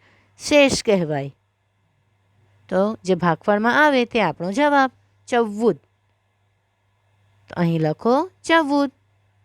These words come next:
અને ની-, અને બાજુમાં બીજો દાખલો. છન્નું ભાગ્યા આઠ. છન્નું આ રીતે અંદર લખો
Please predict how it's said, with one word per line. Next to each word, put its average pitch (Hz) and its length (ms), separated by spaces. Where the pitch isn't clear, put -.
અને 180 180
ની-, 175 220
અને 175 260
બાજુમાં 196 600
બીજો 285 240
દાખલો. 247 520
છન્નું 233 760
ભાગ્યા 180 680
આઠ. 277 420
છન્નું 202 440
આ 175 140
રીતે 175 260
અંદર 190 340
લખો 294 520